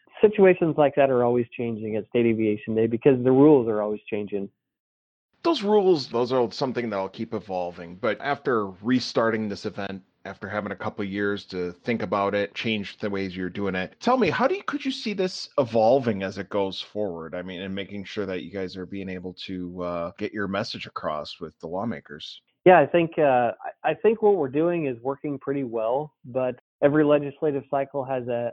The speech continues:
Speaker 1: a new, a new face there. You know, representatives move on since there are term limits now. So I,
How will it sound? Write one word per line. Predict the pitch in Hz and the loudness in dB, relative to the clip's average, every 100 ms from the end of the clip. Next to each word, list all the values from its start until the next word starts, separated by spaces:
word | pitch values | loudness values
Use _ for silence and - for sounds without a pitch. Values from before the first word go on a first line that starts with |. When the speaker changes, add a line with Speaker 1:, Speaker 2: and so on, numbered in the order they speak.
| - | -6
Speaker 1:
a | 123 | -8
new, | 120 123 131 135 135 135 131 _ _ _ _ - | -4 -2 2 4 4 2 -2 _ _ _ _ -8
a | |
new | 120 131 131 | -2 -2 0
face | 131 139 143 - | 2 2 2 0
there. | 110 110 | 0 0
You | 110 117 | 0 0
know, | 117 120 - - | 2 0 -2 -10
representatives | - 127 123 123 123 123 123 120 117 | -2 0 0 -2 0 0 0 0 -2
move | 123 127 123 | 4 4 6
on | 120 123 131 | 4 4 0
since | 123 113 | -4 0
there | 117 117 | 4 4
are | |
term | 113 127 120 | 2 2 4
limits | 123 120 120 123 | 4 2 0 0
now. | 117 127 - - - _ _ _ | 4 2 0 -14 -20 _ _ _
So | 139 127 120 117 - - - - - | 8 10 8 4 0 -8 -10 -8 -2
I, | - | 6